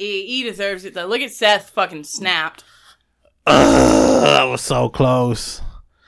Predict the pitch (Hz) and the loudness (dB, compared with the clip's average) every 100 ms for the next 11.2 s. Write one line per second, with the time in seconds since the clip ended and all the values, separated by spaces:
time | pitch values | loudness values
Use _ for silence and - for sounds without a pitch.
0 | _ _ 143 175 151 139 - 120 117 113 | _ _ 4 6 6 4 2 2 4 2
1 | 120 110 107 107 - 110 110 - - - | 0 -2 0 0 0 0 -2 -10 -14 -14
2 | - - _ _ _ _ _ _ _ _ | -18 -20 _ _ _ _ _ _ _ _
3 | _ _ _ _ _ _ _ _ _ _ | _ _ _ _ _ _ _ _ _ _
4 | _ _ _ _ _ _ _ _ _ _ | _ _ _ _ _ _ _ _ _ _
5 | _ _ _ _ _ _ - - - _ | _ _ _ _ _ _ -20 -20 -20 _
6 | _ _ _ _ _ _ _ 262 123 120 | _ _ _ _ _ _ _ -2 2 4
7 | 123 123 233 214 113 107 113 - 214 208 | 6 6 6 6 4 0 -4 -4 -4 -2
8 | 240 240 220 220 208 - 226 220 208 202 | 0 0 0 -2 -2 -4 0 0 -2 -12
9 | 202 196 185 190 - _ _ - 120 139 | -8 -6 -6 -10 -16 _ _ -10 0 4
10 | 147 143 131 - 147 151 156 135 143 131 | 6 4 0 -6 0 4 4 2 2 2
11 | 117 | 2